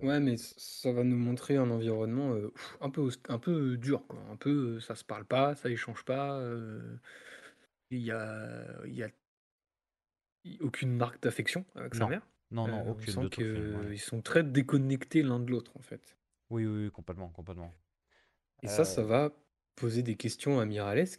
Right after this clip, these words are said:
Speaker 1: qui va profiter d'une soirée à la, sur la place pour, euh, essayer d'en discuter avec Doug.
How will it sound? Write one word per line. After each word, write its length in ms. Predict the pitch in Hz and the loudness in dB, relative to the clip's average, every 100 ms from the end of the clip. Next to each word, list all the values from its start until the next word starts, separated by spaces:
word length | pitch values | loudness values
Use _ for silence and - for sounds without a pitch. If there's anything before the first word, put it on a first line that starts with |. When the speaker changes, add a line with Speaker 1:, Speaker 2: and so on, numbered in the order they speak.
| _ | _
Speaker 1:
qui 180 | - 101 | -10 -2
va 280 | 110 120 104 | 2 2 0
profiter 400 | - 113 - 113 | -4 -6 -4 -4
d'une 160 | 104 | -6
soirée 420 | 95 107 101 113 | -6 -4 0 0
à 60 | 104 | 0
la, 200 | 95 95 | -2 -4
sur 180 | - 98 | -6 -6
la 80 | 92 | 2
place 240 | 160 180 | 2 2
pour, 260 | - 120 101 | -4 -4 -4
euh, 140 | 101 | -8
essayer 260 | 101 - 139 | -8 -2 0
d'en 80 | 113 | 0
discuter 400 | 101 - - 156 | -6 -12 -2 2
avec 180 | 127 110 | 2 0
Doug. 180 | 98 | -8